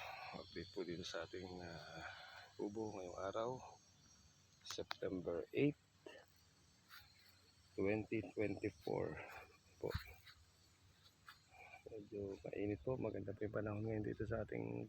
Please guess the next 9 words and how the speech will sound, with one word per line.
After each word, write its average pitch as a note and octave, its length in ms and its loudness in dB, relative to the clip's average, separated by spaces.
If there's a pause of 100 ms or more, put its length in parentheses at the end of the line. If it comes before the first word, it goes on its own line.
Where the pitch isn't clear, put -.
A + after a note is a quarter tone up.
(120)
kubo. B2+ 340 0 (1600)
At, - 140 -14 (100)
ah, F#2 80 -2
pinasyalan G2 560 -2
lang F#2+ 160 -2
po G#2 80 2
natin G#2 400 0
at, F#2 160 -2
ah, F#2 180 0